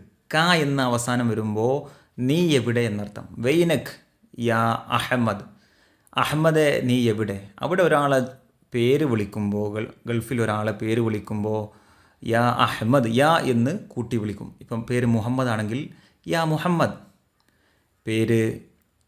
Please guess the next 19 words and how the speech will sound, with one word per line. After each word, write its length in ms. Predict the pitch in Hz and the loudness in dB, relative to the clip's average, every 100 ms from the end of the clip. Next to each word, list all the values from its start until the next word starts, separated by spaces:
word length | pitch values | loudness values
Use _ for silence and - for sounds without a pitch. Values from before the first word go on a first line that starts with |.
| _ | _
എന്ത് 300 | 127 120 131 147 | -2 0 0 0
തന്നെ 200 | 147 143 | 0 -2
പേരാണെങ്കിലും 960 | 139 113 110 110 110 110 107 107 120 180 - - _ - | -2 -2 0 0 -2 -2 -2 -2 -4 -4 -8 -16 _ -8
അതിൻ്റെ 240 | 110 110 107 | -4 -4 -2
കൂടെ 180 | 113 113 110 | -2 0 0
യാ 100 | 117 143 135 | 0 0 0
മുഹമ്മദ് 580 | 110 113 135 139 139 117 120 | -2 -2 -4 -2 -2 -2 -2
എന്ന് 200 | 113 123 160 113 | 0 0 -2 -4
അവർ 140 | 107 110 - | -2 -2 -4
കൂട്ടി 240 | 107 113 | -6 -4
വിളിക്കും, 380 | 107 104 - 139 | -2 -4 -6 -4
അല്ലെങ്കിൽ 300 | 113 110 110 104 | -4 -2 -2 -2
യാ 80 | 110 113 120 | -2 -2 -2
അഹ്മദ്, 380 | 117 123 104 95 - _ _ _ - _ _ - | -4 -2 -2 -4 -16 _ _ _ -20 _ _ -6
യാ 160 | 120 120 123 | 0 2 2
ഷുക്കൂർ, 500 | 127 - 151 151 135 - - _ 123 | -2 -4 0 2 2 0 -8 _ -6
യാ 100 | 117 113 | -4 -4
ഹബീബ്, 640 | - 110 131 170 156 101 82 - _ _ _ _ _ _ _ | -4 -2 2 4 2 0 -6 -20 _ _ _ _ _ _ _
യാ 160 | - | 0